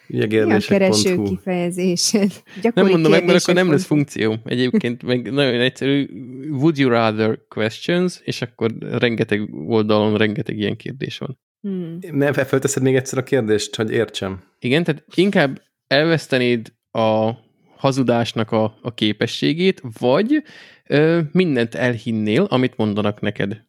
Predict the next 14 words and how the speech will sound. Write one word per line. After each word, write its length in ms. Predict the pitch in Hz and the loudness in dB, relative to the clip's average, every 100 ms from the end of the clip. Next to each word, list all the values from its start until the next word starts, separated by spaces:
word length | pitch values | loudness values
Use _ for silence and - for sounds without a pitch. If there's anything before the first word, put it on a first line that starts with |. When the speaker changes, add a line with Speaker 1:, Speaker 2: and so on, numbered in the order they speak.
| _ - | _ -2
Speaker 3:
Nem 100 | 131 | 0
tudom, 140 | 120 | 2
mi 40 | 117 | 2
az 80 | 113 | 0
a 60 | |
képesség, 540 | 113 123 113 - 113 110 | 0 0 0 0 0 0
amikor 340 | 110 110 110 | -2 -2 -2
így 100 | 107 | -2
képes 320 | - 113 107 | -4 -2 -2
vagy 120 | 104 | -6
kételkedni, 800 | - 107 107 - 117 113 123 156 | -4 -2 0 0 -2 0 -2 -2
de 100 | 143 | -2
mondjuk 300 | 131 120 120 | -2 -2 -2
a, 300 | 113 113 110 | -2 -2 -4